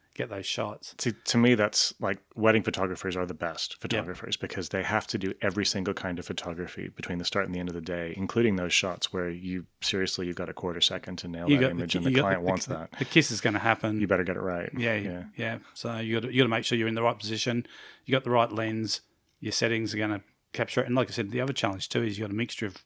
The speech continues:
Speaker 1: so many different lighting
Speaker 2: Mm-hmm.
Speaker 1: scenarios, which you would also have in the theatre as well.
Speaker 2: Yeah, you do. Um, I, I guess I've had the luxury of working with theatre companies that they generally, the lighting's really good. You know, that,
Speaker 1: Yep.
Speaker 2: that's a,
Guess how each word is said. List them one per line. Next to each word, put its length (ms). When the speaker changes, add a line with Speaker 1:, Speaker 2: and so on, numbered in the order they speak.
Speaker 1:
so 160
many 100
different 320
lighting 440
Speaker 2:
Mm-hmm. 260
Speaker 1:
scenarios, 800
which 180
you 60
would 100
also 260
have 160
in 120
the 60
theatre 340
as 140
well. 200
Speaker 2:
Yeah, 160
you 160
do. 480
Um, 340
I, 200
I 100
guess 180
I've 140
had 220
the 360
luxury 460
of 100
working 280
with 100
theatre 260
companies 500
that 140
they 200
generally, 300
the 60
lighting's 280
really 160
good. 380
You 80
know, 120
that, 100
Speaker 1:
Yep. 100
Speaker 2:
that's 180
a, 140